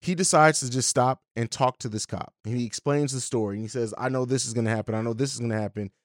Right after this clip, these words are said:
And the cop kinda just like, "Well, you, you better get out of here then." Like, um, and so he walks away, and he goes down this alley, and he sees, uh, these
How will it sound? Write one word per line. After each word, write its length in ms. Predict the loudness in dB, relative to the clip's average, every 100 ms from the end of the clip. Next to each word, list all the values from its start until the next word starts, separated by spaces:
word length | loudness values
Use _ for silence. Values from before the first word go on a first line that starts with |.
| _ _
And 100 | -4
the 60 | 2
cop 220 | 4 4
kinda 220 | 2 0
just 180 | -2 -2
like, 220 | 0 0 -2
"Well, 160 | -6
you, 220 | -6 -6 -10 _
you 120 | -4
better 200 | 4 4
get 180 | 4 6
out 180 | 6 6
of 60 | 4
here 180 | 2
then." 300 | 2 0 0
Like, 260 | -2 -2 -6 _ _ -2
um, 520 | 4 6 6 2 -2 -6 _ _ -2
and 80 |
so 100 | 4
he 80 | 6
walks 380 | 8 6 4 0
away, 360 | 2 2 2 0
and 80 |
he 60 | 0
goes 240 | 2 2
down 220 | 2 2 0
this 160 | 0
alley, 380 | 2 2 4 2
and 100 | 2
he 60 | 0
sees, 480 | -2 -2 -2 -2 -6 -10
uh, 360 | -6 -4 -6 -8 _ _ _ -2
these 360 | 0 -2 -6